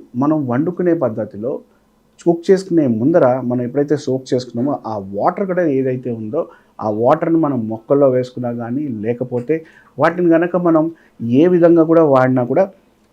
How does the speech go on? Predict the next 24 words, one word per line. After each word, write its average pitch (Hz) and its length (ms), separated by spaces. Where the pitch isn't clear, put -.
మన 135 200
శరీరం 190 520
పైన, 165 320
for 135 240
example, 139 520
హెయిర్ 123 320
మీద 165 180
వాడినా 135 300
కూడా 139 140
మంచిదే. 110 580
అయితే 123 540
కంప్లీట్గా 170 880
మనం 135 240
ఎప్పుడైతే 160 680
మనం 147 280
ఈ 131 200
ఆహారం 143 760
మన 120 140
లోపం 147 500
లేకుండా 131 340
చూసుకుంటామో 107 680
డెఫినెట్గా 139 540
మన 131 180
శరీరానికి 117 680